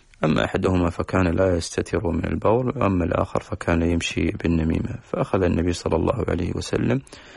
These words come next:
جريدة رطبة فشقها نصفين وجعل كل قبر، آه، شقاً منها، فقال، وقال: "لعله أن يخفف عنهما ما لم ييبسا". فهنا لم،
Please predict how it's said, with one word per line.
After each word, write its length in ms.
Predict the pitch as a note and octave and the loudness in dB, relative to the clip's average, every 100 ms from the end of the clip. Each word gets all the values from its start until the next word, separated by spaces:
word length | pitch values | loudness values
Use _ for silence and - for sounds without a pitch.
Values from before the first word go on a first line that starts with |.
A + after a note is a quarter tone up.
| - - - - - | -20 -20 -20 -16 -2
جريدة 580 | A2+ C#3+ C#3 F2+ E2+ - _ _ _ _ _ _ - | 2 4 4 2 -4 -8 _ _ _ _ _ _ 0
رطبة 280 | D3 D#3+ D3 | 0 2 0
فشقها 840 | - A2+ B2 - - F2 F2+ F2 - _ _ _ _ _ - | 0 0 -2 -2 -4 -2 2 2 0 _ _ _ _ _ -2
نصفين 400 | G#2+ - E2+ F2+ | -2 0 -2 0
وجعل 460 | F#2 G2+ A2+ F#2 E2+ | -2 2 2 2 0
كل 520 | - G2+ G2 G#2 A2 - _ _ _ _ _ _ - | -2 -4 -2 0 -2 -6 _ _ _ _ _ _ -4
قبر، 420 | G#2+ A2 G#2 C#3 A3 - - - - - - - - _ _ F#2+ | 0 2 2 0 -4 -12 -20 -20 -20 -20 -20 -20 -20 _ _ 0
آه، 680 | F#2+ E2+ E2 - F2+ - - | 2 2 0 0 -2 -2 -4
شقاً 400 | - - - F2+ | -2 -2 0 0
منها، 420 | F2 E2+ F#2 - _ - - _ - - | 2 0 -2 -8 _ -20 -20 _ -12 -6
فقال، 460 | - A#2 G2 G2 | 0 2 4 4
وقال: 380 | F#2+ - F#2 E2+ | 0 2 2 2
"لعله 520 | F#2+ F#2 - F2 F2 | 0 -2 -2 -2 -2
أن 80 | E2 | 0
يخفف 560 | E2+ - F2 - E2 D#2+ | -2 -4 -6 -6 -2 0
عنهما 420 | E2 F2+ F2 - | 0 0 0 0
ما 140 | C#2 | 0
لم 200 | D#2+ - E2+ | 0 0 -2
ييبسا". 380 | E2+ G2 - - _ _ _ _ - _ _ _ | -2 -6 -8 -14 _ _ _ _ -20 _ _ _
فهنا 500 | - E3 A2+ F#2+ A#2+ | 0 2 4 4 4
لم، 300 | F#3+ C3 | 2 0